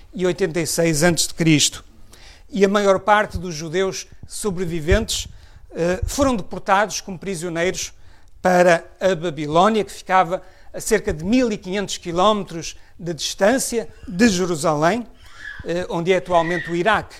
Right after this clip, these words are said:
Daniel e os seus amigos, eh, integraram o primeiro grupo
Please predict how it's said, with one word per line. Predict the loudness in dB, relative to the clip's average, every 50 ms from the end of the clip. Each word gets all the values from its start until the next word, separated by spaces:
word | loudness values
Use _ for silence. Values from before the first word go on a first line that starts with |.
| -20 -20 -20 -20 -20 -20 -20 -20 -20 -20 -20 -18 -14 -14 -12 -12 -14 -16 -18 -20 -20 -20 -14 -4
Daniel | 0 0 2 2 2 2 4 4 4 4 2 -2 -14 -20 -20 -20 -20 -20 -16 -12
e | -10 -8
os | -6 -4 -2
seus | 0 0 0 -2
amigos, | -2 -4 -2 -2 -2 -2 -2 -2 -4 -4 -4 -6 -8 -12 -20 -20 -20 -20 -18 -12
eh, | -8 -8 -8 -6 -4 0
integraram | 0 0 2 2 2 4 4 4 4 2
o | -2 -6
primeiro | -6 -6 -4 -4 -4 -4 -4 -4
grupo | -2 -2 0 -2 -2 -4 -10 -18